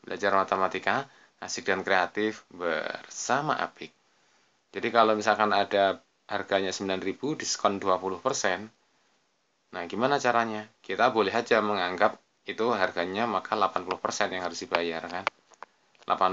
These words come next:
puluh persen artinya adalah delapan kali sembilan ratus. Gitu saja. Delapan kali sembilan adalah tujuh puluh dua.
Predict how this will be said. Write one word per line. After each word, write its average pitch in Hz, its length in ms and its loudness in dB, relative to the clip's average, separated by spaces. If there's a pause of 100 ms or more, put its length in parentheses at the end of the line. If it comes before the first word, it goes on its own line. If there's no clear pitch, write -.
puluh 90 80 -4
persen 92 560 -2 (880)
artinya 98 440 -4
adalah 110 200 0
delapan 95 560 -2
kali 92 480 -6 (520)
sembilan 82 440 -6
ratus. 82 640 -6 (480)
Gitu 90 240 -20
saja. 90 360 -4 (560)
Delapan 101 280 -6
kali 95 160 -4
sembilan 101 240 -4
adalah 104 160 -4
tujuh - 240 -10
puluh 85 240 -8
dua. - 40 -4